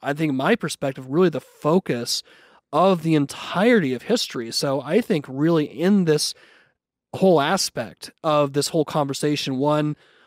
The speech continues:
um, you guys can give me thoughts as you wrap, wrap up here, is that we should look to creation, understanding it declares the glory of God,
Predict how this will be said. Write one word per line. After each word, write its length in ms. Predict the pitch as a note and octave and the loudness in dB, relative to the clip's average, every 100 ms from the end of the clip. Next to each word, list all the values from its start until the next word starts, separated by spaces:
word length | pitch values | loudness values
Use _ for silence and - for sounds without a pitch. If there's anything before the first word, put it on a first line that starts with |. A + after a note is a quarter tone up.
| _ | _
um, 260 | D3+ C#3 C3 | -2 0 2
you 80 | |
guys 180 | D#3+ D#3+ | 2 0
can 100 | E3 | -2
give 100 | D#3 | -4
me 80 | D3+ | -2
thoughts 260 | D3 C#3+ - | -2 -4 -4
as 80 | |
you 60 | C#3 | -4
wrap, 280 | C3 C#3+ - | -4 -6 -8
wrap 280 | - C#3 C3 | -8 -8 -6
up 200 | B2+ F#3 | -4 -6
here, 240 | - C#3 B2+ | -6 -6 -4
is 120 | B2+ | -4
that 240 | C3+ C3 A#2 | -6 -6 -4
we 220 | C#3 G#3 | -2 -2
should 260 | - A#3 | 0 0
look 340 | G#3 C#3+ D3+ G3 | 0 0 -2 -2
to 160 | - A3+ | -4 -4
creation, 580 | - C#3 C#3 E3 G#3 | -4 -4 -2 -2 -4
understanding 480 | F3+ D3 - D3+ D3+ | -4 -4 -4 -4 -2
it 80 | D3+ | -4
declares 520 | C#3 - C#3 C3 D3+ | -8 -10 -6 -4 -2
the 100 | D#3+ | -4
glory 340 | C#3+ C3 C3 C#3 | -6 -4 -4 -4
of 160 | C3 | -6
God, 340 | G#2+ G2+ C3+ | -8 -6 -4